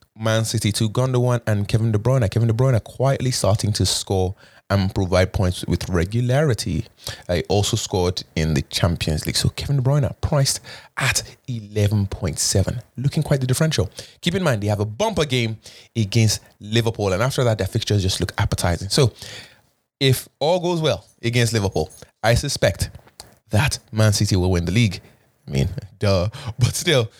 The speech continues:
uh, <laughs> as long as they don't, <laughs> as long as, <laughs> I don't know why I felt like that was something so <laughs> obvious. Anyway, as long as they don't, uh, lose that game,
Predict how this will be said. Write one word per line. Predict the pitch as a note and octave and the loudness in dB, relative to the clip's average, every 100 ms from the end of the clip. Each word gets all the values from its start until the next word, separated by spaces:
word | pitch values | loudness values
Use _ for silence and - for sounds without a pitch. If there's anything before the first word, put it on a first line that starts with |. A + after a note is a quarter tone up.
| - - | -18 -6
uh, | A#2 | -2
<laughs> | C3 | 0
as | G#2+ - E3 | 0 0 0
long | F#3 | 2
as | D#3 - | 0 0
they | D3 | 0
don't, | D3 D3+ - F3 | 0 -2 -4 -4
<laughs> | F3 - D#3+ - E3 F#3 F3+ E3 A2 | -4 -2 -4 -2 -2 0 2 0 -2
as | A#2+ C#3+ | -2 0
long | D#3+ F3+ | 0 0
as, | D3 B2+ - D#3+ - D#3 E3+ - - F#3 B2+ | 0 0 0 -2 -2 -2 -2 -2 -2 -2 0
<laughs> | |
I | G2 | -2
don't | G#2+ | 0
know | A2 | 2
why | G2+ | 2
I | |
felt | F#2+ F#2+ | 2 0
like | F#2 | 0
that | F#2+ | 2
was | F#2 | 0
something | G2 F#2 F#2 G2 | 0 -2 -2 0
so | A#2+ A2 - - | 2 0 0 -2
<laughs> | C#3 - D#3 | -2 0 0
obvious. | A#2 A2 G2+ | 0 0 -2
Anyway, | C3 E3 C3 A2 - _ - - - - D#3+ | 0 0 0 -4 -12 _ -14 -8 -6 -6 -6
as | C#3+ C#3+ | -4 0
long | E3 G#3 | 0 0
as | E3+ | 0
they | D3+ D3 | 0 0
don't, | D3+ D3+ - | 0 -2 -4
uh, | C3 B2 A2+ G2+ - | 0 2 0 -2 -4
lose | A2 B2+ | -2 0
that | B2 B2 | 2 2
game, | A2+ B2 E3 | 2 0 -2